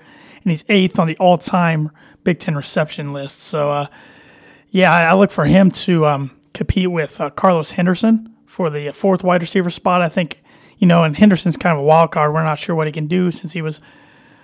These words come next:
hurt last year, but even before he got hurt, it seemed like he was having trouble grasping the playbook.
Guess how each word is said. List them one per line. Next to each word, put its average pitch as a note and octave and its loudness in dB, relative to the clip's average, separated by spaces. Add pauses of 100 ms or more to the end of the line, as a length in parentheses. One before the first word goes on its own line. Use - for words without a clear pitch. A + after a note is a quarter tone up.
(300)
hurt G3+ 2
last D#3+ 0
year, E3+ 2
but D#3 -2
even D#3+ -2
before D#3+ -4
he D#3+ -4
got D3 -4
hurt, E3+ 0
it D3 -12
seemed E3 -4
like D3+ -4
he E3 -6
was D3 -6
having D3+ -4
trouble D#3 0
grasping D#3 -2
the C#3+ -6
playbook. F3 2